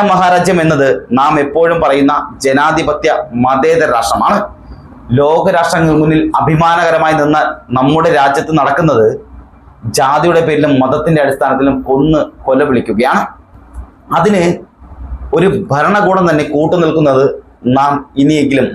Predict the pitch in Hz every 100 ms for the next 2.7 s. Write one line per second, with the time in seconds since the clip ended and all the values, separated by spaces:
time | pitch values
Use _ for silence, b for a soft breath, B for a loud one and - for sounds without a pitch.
0 | 117 117 120 127 160 175 - - - -
1 | - 175 208 190 151 - - - 131 165
2 | 190 214 214 180 175 151